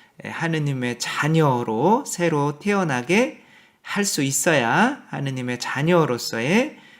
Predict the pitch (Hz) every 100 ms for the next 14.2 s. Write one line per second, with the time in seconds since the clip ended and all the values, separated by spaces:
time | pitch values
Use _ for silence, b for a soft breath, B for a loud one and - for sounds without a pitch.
0 | B - 107 - 175 170 156 131 120 160
1 | 220 151 120 123 131 123 117 123 120 175
2 | 180 147 131 120 120 135 220 226 B B
3 | B - 147 151 151 143 143 127 156 226
4 | 269 - 147 139 127 123 107 - 131 -
5 | 113 170 262 - B B B - 151 -
6 | 175 147 - - 135 110 120 - - 123
7 | 120 185 262 - b b b - 156 147
8 | - 120 113 165 190 - 117 139 143 -
9 | 120 113 113 127 117 190 311 B B B
10 | B - 143 165 165 175 135 117 120 196
11 | 185 - 117 - 127 120 117 110 110 131
12 | 120 120 117 101 131 156 131 - - 110
13 | 107 104 - 156 160 113 101 - 110 202
14 | 269